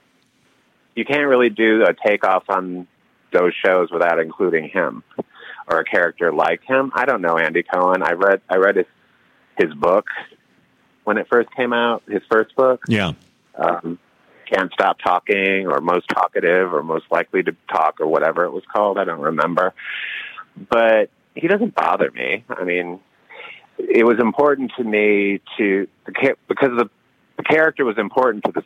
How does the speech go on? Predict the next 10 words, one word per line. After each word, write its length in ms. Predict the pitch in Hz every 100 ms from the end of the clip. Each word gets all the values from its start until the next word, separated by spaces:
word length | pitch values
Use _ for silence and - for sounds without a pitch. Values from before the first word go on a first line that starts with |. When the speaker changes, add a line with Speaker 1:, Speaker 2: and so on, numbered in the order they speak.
| -
Speaker 1:
story. 520 | - 95 92 62 - - _ _ _ - - - _ -
And 240 | 92 92 -
so 140 | 92
he 120 | 90 98
had 240 | 104 95
to 60 | 85
be 160 | 82
an 120 | 80
awful 320 | 80 82 - 71
person. 720 | - 113 123 - 76 73